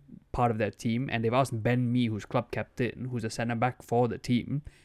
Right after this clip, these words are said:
to also be in charge of this and to sort of act as a bridge between the coaching team and the players.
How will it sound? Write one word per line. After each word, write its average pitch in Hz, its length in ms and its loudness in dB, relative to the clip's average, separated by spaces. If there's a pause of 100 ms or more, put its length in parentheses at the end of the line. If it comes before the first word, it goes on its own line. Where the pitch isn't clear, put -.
(160)
to 117 100 0
also 117 340 0
be 110 260 -2
in 104 100 -4
charge 110 340 -4
of 104 100 -10
this 113 220 -4
and 98 140 -8
to 139 80 -10
sort 123 260 0
of 104 160 -4 (320)
act 135 220 -2
as 110 100 0
a 107 60 0
bridge 113 440 0
between 110 300 -2
the 104 60 -4
coaching 113 460 -4
team 110 260 -4
and 98 120 -8
the 101 60 -8
players. 110 640 -4